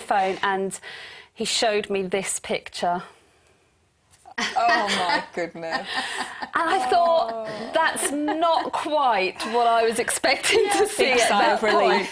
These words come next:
Speaker 1: point."
Speaker 2: I can
Speaker 1: There was a
Speaker 2: imagine.
Speaker 1: sigh of relief. I laughed so loudly, and I, so I thought to myself, "Goodness, what generation are we <laughs> raising our kids in?" You know, that I just, a simple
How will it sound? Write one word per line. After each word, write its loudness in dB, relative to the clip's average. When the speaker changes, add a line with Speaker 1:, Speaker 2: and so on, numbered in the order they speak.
Speaker 1:
point." -2
Speaker 2:
I -2
can -2
Speaker 1:
There 4
was 0
a 4
Speaker 2:
imagine. 0
Speaker 1:
sigh 2
of -4
relief. 0
I 2
laughed 2
so 0
loudly, 2
and 2
I, 2
so -2
I 0
thought -2
to -4
myself, 0
"Goodness, -2
what -2
generation 0
are -2
we -2
<laughs> -4
raising 0
our 0
kids -4
in?" 0
You 0
know, 0
that -2
I -2
just, -4
a -4
simple -4